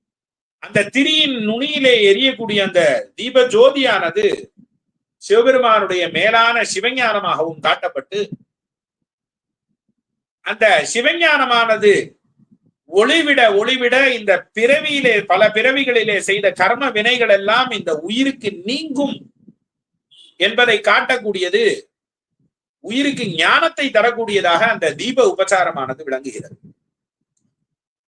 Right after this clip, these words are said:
நைவேத்தியம் என்பது இந்த தற்போதம் நீங்கி உயிரானது சிவபரம்பொருளை பக்குவத்தாலே, பக்குவம் வந்து தற்போதம் நீங்கி குருவருளாலே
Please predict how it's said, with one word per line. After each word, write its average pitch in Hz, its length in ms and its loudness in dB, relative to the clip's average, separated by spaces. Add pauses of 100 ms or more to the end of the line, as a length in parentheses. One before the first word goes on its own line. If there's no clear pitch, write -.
(540)
நைவேத்தியம் 302 680 2
என்பது 247 720 0 (720)
இந்த 175 220 0
தற்போதம் 277 720 4
நீங்கி 285 540 -4
உயிரானது 254 760 0
சிவபரம்பொருளை 220 1120 0 (880)
பக்குவத்தாலே, 190 840 0
பக்குவம் 214 480 0
வந்து 269 560 -6 (340)
தற்போதம் 233 680 2
நீங்கி 254 560 -8
குருவருளாலே 226 920 2